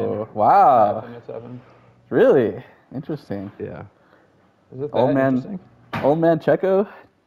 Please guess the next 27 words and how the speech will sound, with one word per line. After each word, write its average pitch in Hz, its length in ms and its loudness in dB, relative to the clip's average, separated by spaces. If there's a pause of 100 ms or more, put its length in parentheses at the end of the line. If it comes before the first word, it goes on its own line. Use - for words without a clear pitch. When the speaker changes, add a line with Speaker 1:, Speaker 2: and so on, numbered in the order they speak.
(100)
Speaker 2:
keep - 160 -8
it 147 60 0
up. 185 140 2
Speaker 1:
<laughs> - 1300 -20
I - 40 -18
mean, 156 140 -10
he's 139 100 -8
in 175 60 -4
a 139 60 -6
Speaker 3:
He's 156 80 -4
Speaker 1:
Red - 80 -2
Speaker 3:
got - 80 -8
the, - 120 -2
Speaker 1:
Bull, 220 100 0
Speaker 3:
he's, 208 80 -8
Speaker 1:
so. 120 240 -8
Speaker 3:
he's 156 160 -4
got 202 140 -6
that 117 180 -6
fire. 92 260 -4
Speaker 2:
Yeah, 131 120 4
he 147 60 6
is 139 140 2
in 123 60 -2
a 113 80 -2
Red 110 180 2
Bull. 113 340 0